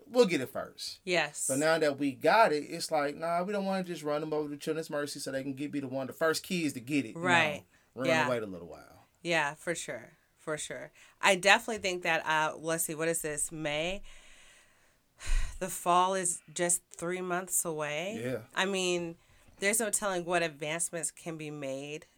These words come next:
Speaker 2: in a quarter of a year. Looking back over this past year, it does seem like we make advancements pretty quickly. Um, I don't think that I will, I'll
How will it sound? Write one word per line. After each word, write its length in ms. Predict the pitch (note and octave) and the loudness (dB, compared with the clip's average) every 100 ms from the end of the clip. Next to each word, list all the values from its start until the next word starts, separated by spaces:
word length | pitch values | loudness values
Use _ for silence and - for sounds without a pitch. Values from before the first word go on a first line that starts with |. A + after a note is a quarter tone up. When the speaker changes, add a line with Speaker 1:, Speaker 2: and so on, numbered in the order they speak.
| _ _ | _ _
Speaker 2:
in 500 | D3+ D3 C#3+ C#3 D3+ E3+ _ | -8 -6 -6 -8 -12 -16 _
a 40 | - | -20
quarter 380 | - - D#3 D#3 | -12 -6 -4 -4
of 120 | D3 | -4
a 60 | |
year. 520 | C#3+ C#3 C3+ C3 E3+ F3 _ _ _ _ _ - | -10 -10 -10 -8 -10 -14 _ _ _ _ _ -8
Looking 520 | E3+ F3+ - E3 D#3+ B2+ | -4 -4 -4 -8 -8 -4
back 480 | D#3 D3+ F3+ - - _ _ _ _ _ _ | 0 2 2 -2 -20 _ _ _ _ _ _
over 460 | F3 F3+ F#3+ F#3+ F#3+ | -2 0 0 0 -2
this 240 | F3+ F#3+ - | -4 -4 -4
past 440 | - G3 G3 - | -2 -4 -4 -6
year, 400 | G#3 G3 G3 G3+ - - _ _ _ - | -8 -4 -4 -6 -12 -20 _ _ _ 0
it 240 | F3 D#3+ | 0 0
does 260 | D#3+ D#3+ E3 | 0 0 0
seem 280 | - E3+ E3 | -2 -4 -2
like 520 | D3+ D3 C#3+ - - _ _ | -2 -2 -6 -10 -20 _ _
we 220 | D#3 E3+ | -8 -2
make 260 | E3 D#3 D#3 | 0 0 -2
advancements 600 | D3+ D3+ D3+ - D#3+ D#3 | -6 -6 -6 -6 -8 -12
pretty 260 | - D3+ | -12 -14
quickly. 720 | C#3+ - D#3+ - F3 G3 G#3 - _ _ _ _ - | -14 -8 -8 -6 -8 -8 -12 -20 _ _ _ _ -4
Um, 640 | D#3+ D#3 D3 C#3+ C#3+ D3+ _ _ _ _ _ _ - - | 0 0 0 -4 -8 -14 _ _ _ _ _ _ -20 0
I 120 | F3+ | 2
don't 320 | F3+ F3+ E3+ C3+ | 4 2 0 -2
think 160 | D#3+ | -6
that 100 | D#3 | -4
I 120 | D3 | -4
will, 220 | D3 D3 - | -4 -8 -8
I'll 360 | C#3+ C#3+ C#3 | -6 -4 -6